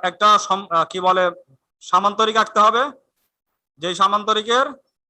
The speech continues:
দুইটা কর্ণ এবং তাদের অন্তর্ভুক্ত কোণ দেওয়া আছে, এটা আমরা আঁকছিলাম চার নাম্বার সম্পাদ্য। এরপরে আমরা গত শনিবারের ক্লাসে আঁকলাম সম্পাদ্য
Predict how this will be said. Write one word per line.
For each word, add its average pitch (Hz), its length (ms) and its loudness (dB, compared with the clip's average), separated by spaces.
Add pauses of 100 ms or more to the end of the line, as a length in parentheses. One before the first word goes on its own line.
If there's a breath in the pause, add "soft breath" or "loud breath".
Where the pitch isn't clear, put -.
(240)
দুইটা 202 380 0
কর্ণ 220 340 2
এবং 240 400 2
তাদের 202 220 2
অন্তর্ভুক্ত 202 460 0
কোণ 214 320 -2
দেওয়া 170 240 4
আছে, 139 220 -2
এটা 165 160 0
আমরা 180 220 2
আঁকছিলাম 190 460 -2
চার 190 180 0
নাম্বার 180 300 0
সম্পাদ্য। 160 560 -4 (840)
এরপরে 214 380 4
আমরা 226 260 8
গত 214 500 4
শনিবারের 208 520 4
ক্লাসে 208 360 0 (920)
আঁকলাম 190 520 2
সম্পাদ্য 190 840 0